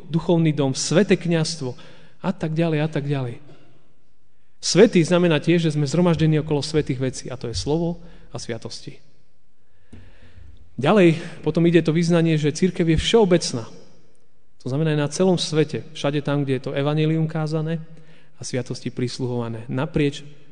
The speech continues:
celým slo-, spektrom. Vtedy sa častokrát používa slovo katolícky, čo znamená, vždy to znamenalo všeobecný.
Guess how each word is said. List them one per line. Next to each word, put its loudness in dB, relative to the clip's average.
celým 0
slo-, -6
spektrom. -6
Vtedy 8
sa 4
častokrát 4
používa 8
slovo 4
katolícky, -2
čo -6
znamená, 4
vždy 2
to 4
znamenalo 2
všeobecný. 0